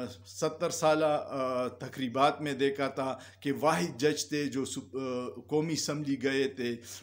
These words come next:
फिर भी बहुत सारे मौक़ों पे उनके जो फैसले हैं वो वाज़े इशारे कर रहे हैं,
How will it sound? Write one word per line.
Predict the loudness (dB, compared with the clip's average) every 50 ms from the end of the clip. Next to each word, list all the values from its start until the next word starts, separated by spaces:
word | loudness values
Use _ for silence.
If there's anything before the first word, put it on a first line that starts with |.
| -10 -4
फिर | -4 -4 -4
भी | -4 -6 -6
बहुत | -4 -2 -2 -2 -2 -2 0
सारे | 2 2 2 2 2
मौक़ों | 0 0 2 2 4 2 2 0 -2 -4 -4
पे | -4 -4
उनके | -2 -2 -2 -2 -4 -4 -4 -4
जो | -2 -2 -4 -4 -6 -6 -10 -12 -6
फैसले | -2 2 2 2 2 0 0 0 0 0
हैं | 0 -2 -6 -6 -8 -12 -18 -20 -12 -6
वो | -2 0 2
वाज़े | 4 6 4 4 4 2 -2
इशारे | -2 -2 -2 0 2 2 2 2 0
कर | 0 -2 -4 -4
रहे | -4 -4 -6 -6 -8
हैं, | -8 -10 -10 -12